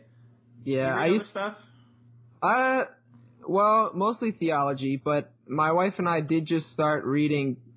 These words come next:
Speaker 1: uh, Harry Potter, 'cause neither one of us have ever read that. And so I was trying to think of, like, hey, what's a, you know, a, a cheap way that Noelle and I can spend time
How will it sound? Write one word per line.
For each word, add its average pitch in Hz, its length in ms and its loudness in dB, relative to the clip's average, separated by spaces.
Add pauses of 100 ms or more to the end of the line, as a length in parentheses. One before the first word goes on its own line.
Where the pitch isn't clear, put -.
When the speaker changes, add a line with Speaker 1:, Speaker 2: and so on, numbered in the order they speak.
Speaker 1:
uh, 131 340 0
Harry 151 280 0
Potter, 127 580 -2
'cause 131 240 -6
neither 160 420 2
one 185 160 4
of 170 100 0
us 165 140 0
have 156 260 -2
ever 160 260 2
read 151 220 0
that. 123 240 -4 (640)
And 143 180 -2
so 143 200 0
I 139 120 4
was 151 120 -2
trying 165 200 -2
to 156 60 -14
think 160 160 -4
of, 151 80 -2
like, 135 180 -2
hey, 156 240 -2
what's 147 240 -4
a, 156 340 2
you 147 120 -2
know, 135 260 0
a, 131 440 -2
a - 20 0
cheap 156 320 0
way 139 240 2
that 139 400 -2
Noelle 135 260 2
and 147 100 2
I 143 100 -2
can 139 160 -4
spend 143 280 -4
time 147 280 -2